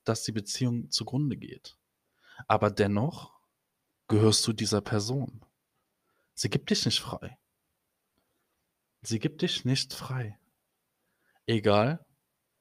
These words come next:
was diese Person dir angetan hat, sie wird dich nicht freigeben. Und wird alles versuchen,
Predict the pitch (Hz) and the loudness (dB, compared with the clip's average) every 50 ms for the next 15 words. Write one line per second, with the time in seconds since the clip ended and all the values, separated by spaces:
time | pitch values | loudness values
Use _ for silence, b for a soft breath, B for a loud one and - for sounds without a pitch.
0 | _ _ - 110 104 101 - - - - - - 107 104 113 107 - 113 107 104 | _ _ -6 -2 -2 -2 -2 -4 -8 -8 -6 -6 -4 -4 -4 -4 -4 -4 -4 -2
1 | 104 104 104 - - 107 127 135 127 - - - 98 98 101 101 - - 107 110 | -2 -4 -2 -2 -4 -2 -2 -4 -4 -4 -6 -8 -4 -4 -4 -4 -2 -2 0 0
2 | 139 - - 190 - - 135 - - - 117 123 131 107 95 104 - _ _ _ | 0 2 2 0 0 0 -2 -4 -6 -6 -6 -6 -6 -6 -8 -10 -14 _ _ _
3 | _ _ _ _ _ _ _ _ B B B B B B B B B B B - | _ _ _ _ _ _ _ _ B B B B B B B B B B B 0
4 | 110 107 113 101 - - 131 143 160 185 185 185 - - 127 113 110 113 123 139 | 2 2 2 0 2 6 6 8 8 8 6 4 2 2 2 2 2 2 -2 -2
5 | - - - 98 - - - | -4 -4 -6 -6 -6 -6 -8